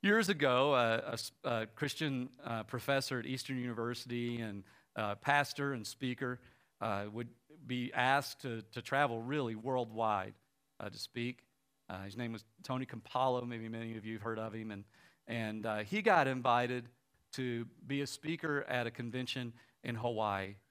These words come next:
I've been praying and praying to be a convention speaker in Hawaii. But, uh, he said, like many times when he travels to a far distance, he said, "I get jet lag."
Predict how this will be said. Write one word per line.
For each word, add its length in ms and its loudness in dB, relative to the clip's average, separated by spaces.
I've 140 -2
been 140 -2
praying 800 0
and 180 -6
praying 640 0
to 100 -4
be 140 2
a 40 4
convention 520 -2
speaker 380 -4
in 140 -4
Hawaii. 420 -2
But, 200 2
uh, 380 8
he 200 2
said, 580 4
like 220 4
many 200 2
times 580 6
when 260 0
he 500 0
travels 520 4
to 120 0
a 60 0
far 260 4
distance, 540 -2
he 120 -2
said, 160 -2
"I 80 4
get 180 -2
jet 220 -4
lag." 340 -8